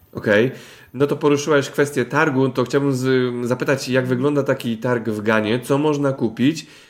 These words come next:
no i o której godzinie trzeba się wstawić, żeby móc zrobić te zakupy ze wszystkimi dobrociami, które,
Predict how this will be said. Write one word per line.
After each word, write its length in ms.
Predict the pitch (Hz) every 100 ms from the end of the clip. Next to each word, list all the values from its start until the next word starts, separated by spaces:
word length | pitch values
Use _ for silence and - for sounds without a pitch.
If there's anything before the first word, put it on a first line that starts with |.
| _ -
no 120 | 127
i 80 | 139
o 80 | 127
której 280 | - 156 139
godzinie 400 | 127 123 139 131
trzeba 280 | - 131 127
się 260 | 127 117
wstawić, 600 | 110 - 127 139 185 - -
żeby 720 | - 113 123 123 127 127 123
móc 180 | 123 127
zrobić 340 | 120 123 123
te 100 | 123
zakupy 480 | 117 117 135 127 127 123 - - _
ze 140 | 113
wszystkimi 520 | 123 135 - 175 190 151
dobrociami, 640 | 135 127 123 143 139 135
które, 440 | 131 123 120 120